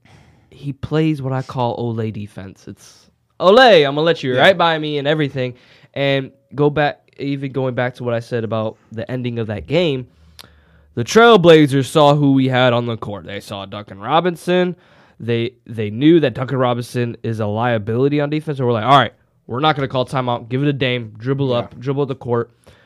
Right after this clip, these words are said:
Speaker 1: They're gonna probably come bring a double team, and someone's gonna be open."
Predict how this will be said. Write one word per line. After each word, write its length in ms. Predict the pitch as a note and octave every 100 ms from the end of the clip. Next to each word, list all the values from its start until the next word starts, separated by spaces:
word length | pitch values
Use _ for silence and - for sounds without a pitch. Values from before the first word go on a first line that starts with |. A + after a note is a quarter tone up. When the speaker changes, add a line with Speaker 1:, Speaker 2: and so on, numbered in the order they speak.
| _
Speaker 1:
They're 120 | B2
gonna 160 | A2+ B2+
probably 260 | - C#3+ C#3
come 180 | D3
bring 180 | C#3 C#3
a 40 | C#3
double 300 | C#3 B2+ A#2+
team, 260 | B2+ A#2
and 80 | A2
someone's 340 | - B2+ B2
gonna 140 | A#2 A3+
be 140 | F3+
open." 380 | G#2+ G#2 G2 F#2